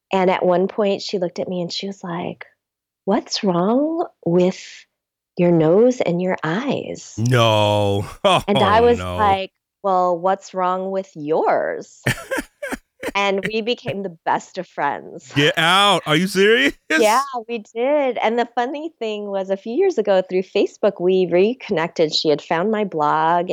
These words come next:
Speaker 1: and we got together, and, um, we've hung out at our high school reunions and
Speaker 2: Wow.
Speaker 1: kind of laughed about how our journeys have been and where our families are at, and just had wonderful times of reconnecting. And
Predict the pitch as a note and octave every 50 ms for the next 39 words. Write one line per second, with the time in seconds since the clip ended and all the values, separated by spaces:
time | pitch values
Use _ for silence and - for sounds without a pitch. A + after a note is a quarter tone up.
0 | - - D3+ D3 D3 D3 D3 D3 C#3+ C#3+ C#3+ D3 - - - - - - - -
1 | E3+ F#3 F3+ G3 F3 D#3+ - - - G3 E3 F3 D#3+ D#3+ E3+ E3+ E3 E3 E3 E3+
2 | E3 E3 - - - D#3+ D#3 D3+ D3+ D3 D3 D3 D3+ D3+ D3 C#3+ D3 - - -
3 | D#3 D3+ C#3 C#3+ - F3 F3+ F3+ G#3+ F#3 F#3 F3 F3+ E3 E3 F#3 G3 F#3 E3+ D#3+
4 | D3+ D#3 F3 F3+ E3+ - _ - F3 D#3+ E3 E3 D#3+ E3 E3 F3 F3 F3+ F3+ F3+
5 | F3 F3 F3 F3 F3+ F3 - D3 C#3+ - F2+ F2 - F#2 F#2 - - _ - -
6 | - G3 G3 F#3+ F3 F3 _ - D#3+ D#3 E3+ E3+ F#3+ - _ - F#3 E3 F3 D3+
7 | A2+ - - - E3+ D#3+ D#3+ D#3+ D#3+ D#3 D#3 D#3 D#3+ - - D#3+ D#3 D#3 D#3 -
8 | - D#3 D#3 D#3+ E3 E3 E3 D#3+ D#3+ - E3+ D3+ D#3 E3 D#3 D#3 D#3 D#3 D3+ D#3
9 | D#3+ D3+ C#3+ C#3+ C#3 D3 D3+ D3 D3+ D#3 E3 - - D#3+ D3+ D#3+ E3 D#3+ E3 D#3+
10 | E3+ D#3+ D3+ D3+ D3+ D3+ D#3 D#3 - - D#3+ E3 F#3+ - - - - E4 D4+ D#3
11 | - - _ _ _ _ - E3 E3 E3+ F3 F3 G3+ A#3+ C4 C4 C4 G3+ F#3+ -
12 | - F#3 E3 D#3+ D#3+ - - D#3 D#3 D#3 E3 E3 D#3+ - F#3+ F3 F3+ C#4+ - -
13 | G3+ F3 E3 E3 D3+ D#3 D#3+